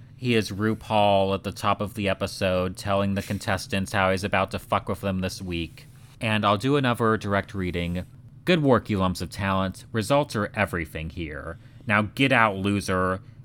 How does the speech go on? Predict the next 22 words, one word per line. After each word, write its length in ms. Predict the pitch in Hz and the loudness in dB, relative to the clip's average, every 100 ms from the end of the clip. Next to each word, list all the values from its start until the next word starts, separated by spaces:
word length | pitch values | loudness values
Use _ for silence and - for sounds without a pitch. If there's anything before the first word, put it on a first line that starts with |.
| - | -2
Ryosuke 600 | 110 123 135 - 120 117 | 4 4 4 0 0 -2
Kira, 520 | - 117 101 98 95 | -2 0 4 4 2
you're 180 | 98 117 | 2 0
disqualified." 1200 | 104 95 - 110 95 85 78 82 73 73 78 87 - - - - | 0 -2 -2 2 2 2 -2 -6 -6 -8 -10 -10 -14 -20 -20 -8
And 640 | 117 107 98 98 98 101 | -2 0 2 0 0 -2
this 240 | 120 127 127 | -2 -2 0
is 140 | 127 | -2
when 120 | 127 | 2
we 120 | 131 117 | 2 2
get 220 | 117 104 | 2 2
that 220 | 104 98 | 2 4
moment 520 | 101 95 95 95 92 | 2 2 4 2 0
that 80 | 104 | 0
you 120 | 98 | 2
mentioned 420 | 98 98 - 98 92 | 2 0 0 -4 0
earlier, 680 | 92 90 92 87 85 85 85 - | 0 0 0 0 0 -2 -4 -12
where 560 | - 113 104 101 98 101 | -4 2 4 6 4 2
up 160 | 123 127 | 0 0
until 240 | 147 147 | 0 0
this 180 | 113 107 | 0 -2
point, 720 | - 107 98 95 92 - - | -2 0 0 0 -4 -8 -8
uh, 360 | - 98 95 92 | 0 4 4 2